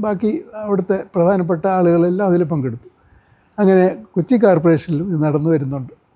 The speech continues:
പിന്നെ ഇനിയുള്ളത് ഒരു മുനിസിപ്പാലിറ്റിയാണ്. അതിന് തയ്യാറായിട്ട്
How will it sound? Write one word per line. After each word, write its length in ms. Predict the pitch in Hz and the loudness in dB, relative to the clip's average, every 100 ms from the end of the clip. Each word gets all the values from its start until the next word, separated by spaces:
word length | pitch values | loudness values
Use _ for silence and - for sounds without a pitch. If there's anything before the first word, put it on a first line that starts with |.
| _ _ - | _ _ -2
പിന്നെ 200 | 208 220 220 | 2 4 4
ഇനിയുള്ളത് 420 | 208 196 196 202 - | 4 4 6 4 2
ഒരു 100 | 180 175 | -4 -2
മുനിസിപ്പാലിറ്റിയാണ്. 760 | 190 185 202 170 143 143 117 - _ _ _ _ _ _ _ _ | -2 -2 0 0 0 -6 -10 -14 _ _ _ _ _ _ _ _
അതിന് 300 | 202 214 240 233 - 190 | 2 4 4 2 -2 0
തയ്യാറായിട്ട് 480 | 190 202 196 165 | 2 4 2 2